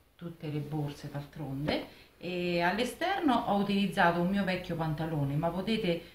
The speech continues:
utilizzare tran-, uno di questi pantaloni estivi, ma potete tranquillamente utilizzare un tessuto nuovo. E poi all'interno ho messo un tessuto abbinato con l'esterno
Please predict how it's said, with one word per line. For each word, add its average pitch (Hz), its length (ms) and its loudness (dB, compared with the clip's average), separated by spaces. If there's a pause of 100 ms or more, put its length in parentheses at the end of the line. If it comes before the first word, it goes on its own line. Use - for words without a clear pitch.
(140)
utilizzare 185 680 0
tran-, 165 280 -2
uno 185 240 -2
di 165 120 -4
questi 170 320 -4
pantaloni 165 840 0
estivi, 147 600 -6 (260)
ma 170 140 0
potete 202 380 -2
tranquillamente 190 800 -2
utilizzare 196 920 0
un 175 400 0
tessuto 147 400 -2
nuovo. 135 640 -4 (240)
E 302 140 -4
poi 170 400 0
all'interno 170 880 0
ho 180 160 2
messo 165 680 0
un 156 720 2 (120)
tessuto 170 640 -4
abbinato 156 680 2
con 143 540 0
l'esterno - 720 -8